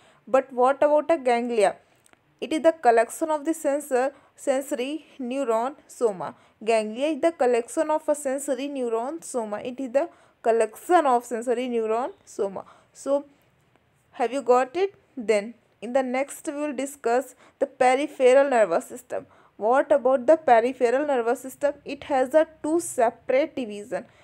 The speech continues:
What about peripheral nervous system in P N S has a two separate division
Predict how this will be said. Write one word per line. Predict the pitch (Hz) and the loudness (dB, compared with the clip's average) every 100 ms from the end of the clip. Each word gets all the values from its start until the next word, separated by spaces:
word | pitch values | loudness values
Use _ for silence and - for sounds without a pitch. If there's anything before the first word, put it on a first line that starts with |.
| _ _ | _ _
What | 226 254 262 | 0 0 0
about | 277 294 302 - _ _ - 160 170 _ _ _ - | 0 2 2 -4 _ _ -20 -20 -20 _ _ _ 0
peripheral | 247 277 285 285 302 | 2 2 2 2 4
nervous | 285 254 294 | 0 2 0
system | 285 - 302 302 | -2 -2 -2 -2
in | 311 | -10
P | - 254 277 | -10 -6 -4
N | 285 | -2
S | 320 | -4
has | 294 254 | 0 2
a | 285 | 2
two | 294 285 285 | 0 -4 -6
separate | 294 226 220 247 269 240 | 0 0 0 0 0 -2
division | 214 214 214 233 | -8 -8 -6 -6